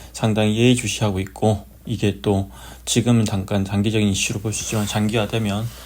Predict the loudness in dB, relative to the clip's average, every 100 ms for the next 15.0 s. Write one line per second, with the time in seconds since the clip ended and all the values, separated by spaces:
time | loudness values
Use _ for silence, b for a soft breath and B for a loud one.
0 | B -6 0 0 2 0 2 0 0 -2
1 | -2 -2 -4 -2 -2 -2 -2 -2 -2 0
2 | 0 0 -4 -6 -2 0 0 -2 -4 -6
3 | -8 -10 -4 -2 0 -2 -4 -4 -4 -4
4 | -4 -2 -2 -6 -6 -8 -8 B B B
5 | B B B B B B B 2 6 6
6 | 6 4 4 4 4 4 4 4 4 0
7 | -2 0 -4 -2 0 2 0 2 0 0
8 | 0 4 4 2 0 -2 0 0 2 2
9 | -2 0 0 0 0 0 0 0 2 2
10 | 2 -2 -4 -2 -4 -2 -2 -4 -12 -14
11 | -8 0 2 2 0 0 -2 -2 -4 -4
12 | -6 -6 -6 -6 -8 -8 -4 -4 0 2
13 | 2 -2 -2 0 0 -2 0 2 2 2
14 | -2 -6 -2 0 0 -2 -4 -2 -4